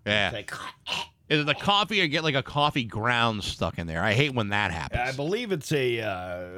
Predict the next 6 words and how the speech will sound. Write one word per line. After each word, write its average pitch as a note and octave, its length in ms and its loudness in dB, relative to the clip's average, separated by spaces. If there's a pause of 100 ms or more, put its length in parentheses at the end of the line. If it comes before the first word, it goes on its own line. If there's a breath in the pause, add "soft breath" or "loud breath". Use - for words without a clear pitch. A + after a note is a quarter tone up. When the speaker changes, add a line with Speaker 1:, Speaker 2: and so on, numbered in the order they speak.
(140)
Speaker 2:
it F3 60 -12
wasn't B3+ 340 -4
a - 40 -8
coffee D3 380 -2
ground. G2 640 -2 (1500)
Uh, C2 560 -8